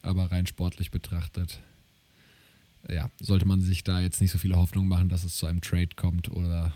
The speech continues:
dass er der Starting Q B bei den Texans in Woche eins sein wird.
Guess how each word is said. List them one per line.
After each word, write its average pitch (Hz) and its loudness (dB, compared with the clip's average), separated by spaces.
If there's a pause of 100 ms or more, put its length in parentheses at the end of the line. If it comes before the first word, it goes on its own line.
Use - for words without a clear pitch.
(160)
dass 87 -6
er 87 -4
der 85 -2
Starting 85 -2
Q - -4
B 90 2
bei 82 -2
den - -8
Texans - -4 (840)
in 92 0
Woche 87 0
eins 82 -2
sein 80 -2
wird. - -6